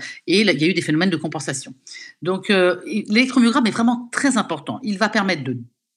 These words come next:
préciser qu'il s'agit bien d'une neuropathie sensitive motrice. Souvent, on a parfois, euh, des, quelques signes de chronicité, ça veut dire quelque chose qui est très ancien sur l'électromyogramme.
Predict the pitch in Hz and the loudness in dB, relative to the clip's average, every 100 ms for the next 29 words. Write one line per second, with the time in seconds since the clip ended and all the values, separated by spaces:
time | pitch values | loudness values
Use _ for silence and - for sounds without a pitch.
0 | - 262 254 226 190 - 151 156 143 151 | -2 0 0 0 0 -4 -4 -4 -4 -4
1 | 143 139 151 185 208 196 175 - 151 135 | -2 0 2 2 2 2 -2 -4 -6 -6
2 | 135 131 127 117 120 - 277 - - - | -6 -8 -6 -4 0 0 0 -2 -10 -16
3 | - - - - - - - _ - - | -16 -14 -14 -16 -20 -20 -20 _ -12 -2
4 | - 269 269 262 214 180 180 175 170 185 | 4 6 8 6 4 0 0 0 0 -2
5 | - - 185 170 131 135 131 - 165 170 | -2 -4 0 0 -2 -8 -10 -10 -10 -10
6 | - 190 143 - - 214 214 - 185 202 | -8 -8 -8 -4 4 4 4 0 -4 -4
7 | - 123 123 120 120 151 170 - 131 - | -4 -6 -6 -8 -8 -6 -6 -8 -8 0
8 | 190 180 170 - 160 139 - 120 - 123 | 0 0 -2 -6 -8 -8 -12 -14 -10 -8
9 | 120 120 226 392 | -6 4 6 6